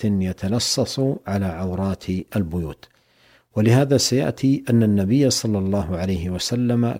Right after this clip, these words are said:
كان إذا أتى بيتا واستأذن فإنه لا يقف قبالة الباب، وإنما يقف عن يمينه أو شماله، لأن الباب إذا فتح قد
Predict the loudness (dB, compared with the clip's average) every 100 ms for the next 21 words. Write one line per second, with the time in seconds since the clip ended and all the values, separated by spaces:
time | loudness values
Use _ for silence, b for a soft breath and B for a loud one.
0 | -6 -4 -2 -2 -2 -2 -2 -4 -6 -2
1 | -2 0 -2 -2 -4 -4 -2 -4 -6 -2
2 | -2 0 -2 -2 -4 b b b b _
3 | 0 4 4 4 2 2 2 0 0 -2
4 | -2 -2 -2 2 2 0 -2 -6 -4 -8
5 | -8 _ b b b b -6 0 4 6
6 | 6 4 2 -2 -6 -2 -2 0 0 2
7 | 2 2 0 0 0 0 0 0 -2 -2
8 | -8 -16 _ _ _ _ 0 4 4 4
9 | 2 2 2 0 -4 -4 -4 -6 -4 -4
10 | -2 -4 -6 -8 -6 -6